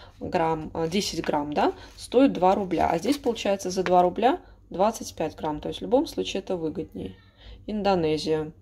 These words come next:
Восемнадцатого ноль первого двадцать третьего года дата изготовления. То есть, ну, в принципе, а, можно сказать, практически свежачок. Вот такая вот тоже молотая корица, как идея, можно покупать. Вот такой вот вафельный тортик бабаевский,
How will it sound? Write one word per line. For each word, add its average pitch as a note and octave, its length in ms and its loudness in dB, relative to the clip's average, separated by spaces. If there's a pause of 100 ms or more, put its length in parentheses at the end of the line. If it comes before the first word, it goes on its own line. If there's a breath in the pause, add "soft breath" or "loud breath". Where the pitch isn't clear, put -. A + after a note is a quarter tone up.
Восемнадцатого F#3+ 640 -4
ноль F3 80 -4
первого A#3+ 240 4
двадцать E3 280 -2
третьего F3+ 340 -6
года D#3+ 280 -4
дата D#3 260 -4
изготовления. E3 640 -6
То - 140 -10
есть, F3+ 120 -10
ну, D#4 160 -4
в F#4 60 -10
принципе, - 440 -6 (600 loud breath)
а, - 140 -6
можно F3 260 -4
сказать, F3+ 400 -2
практически - 560 -10
свежачок. E3 760 -6
Вот E3+ 120 -8
такая - 260 -6
вот E3+ 100 -4
тоже F3 240 -4
молотая E3 380 -2
корица, A3 400 -4
как E3 240 -8
идея, F#3 300 -2
можно E3+ 320 -6
покупать. D3+ 640 -12 (2250 loud breath)
Вот A3 160 -4
такой A#3+ 300 6
вот F#3+ 320 0
вафельный G#3 480 4
тортик F3+ 480 0
бабаевский, F3+ 760 2